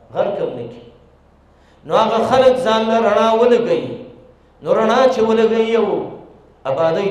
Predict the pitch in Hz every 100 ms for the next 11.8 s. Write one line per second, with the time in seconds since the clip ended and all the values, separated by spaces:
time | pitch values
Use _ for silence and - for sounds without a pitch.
0 | 160 131 127 - - - - _ _ _
1 | _ _ _ _ _ _ _ _ - 156
2 | 214 - 170 165 214 160 - 156 147 -
3 | - 123 - - - _ _ _ - 143
4 | - 208 196 147 160 147 127 - - -
5 | - - - _ _ _ _ - 254 254
6 | 220 226 220 220 220 - 180 175 196 -
7 | 147 175 226 - - - _ _ _ _
8 | _ _ _ _ _ _ _ 156 180 -
9 | 240 220 - 170 - 135 131 131 190 190
10 | 226 220 165 135 131 190 214 247 254 214
11 | 160 - 240 - - 143 123 120